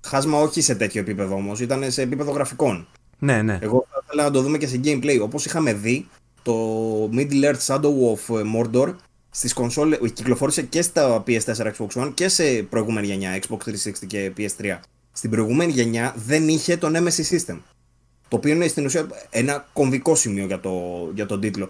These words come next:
Speaker 1: Θα ήθελα να δούμε κάτι αντίστοιχο, να σου πω την αλήθεια, και για το Assassins.
Speaker 2: Μμμ.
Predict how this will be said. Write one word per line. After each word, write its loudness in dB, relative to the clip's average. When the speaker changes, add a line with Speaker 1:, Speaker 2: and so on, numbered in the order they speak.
Speaker 1:
Θα 0
ήθελα 2
να 2
δούμε -2
κάτι -2
αντίστοιχο, -4
να -4
σου -10
πω -6
την -4
αλήθεια, -6
και -6
για -4
το -4
Assassins. -6
Speaker 2:
Μμμ. -6